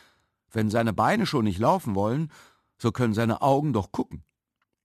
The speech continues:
Aber so erschrocken wie die Augen der anderen jetzt, gucken seine nie. "Regt euch ab", sagt Flomme und macht seinen Max startbereit. "Wir müssen bloß den Entführer suchen. Wo der ist, ist auch Fiona.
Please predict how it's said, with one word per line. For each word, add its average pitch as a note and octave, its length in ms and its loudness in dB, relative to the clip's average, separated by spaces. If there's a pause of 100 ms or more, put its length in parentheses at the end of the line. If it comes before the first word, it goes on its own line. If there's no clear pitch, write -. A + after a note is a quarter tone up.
(420)
Aber G2 180 -8
so B2 160 -4
erschrocken - 540 -4
wie G2+ 80 -2
die G2+ 160 -2
Augen B2 260 0
der F#2+ 160 -2
anderen C3 320 -2
jetzt, B2 360 -4 (420)
gucken A2 280 -2
seine G#2+ 360 0
nie. A2+ 320 -4 (1200)
"Regt A#2 220 -4
euch G#2+ 220 -2
ab", - 260 -6 (540)
sagt F#2+ 260 -6
Flomme A#2 340 2
und A#2+ 140 2
macht G#2+ 220 0
seinen A2 220 2
Max G2+ 260 -2
startbereit. D#2+ 720 -6 (580)
"Wir B2 100 -4
müssen E3+ 220 -2
bloß F#3+ 240 2
den F3+ 120 -2
Entführer F#3 480 2
suchen. G#2+ 440 -2 (240)
Wo A#2 140 0
der G3 280 2
ist, - 280 -2
ist - 240 -4
auch B2+ 120 0
Fiona. A2 480 -2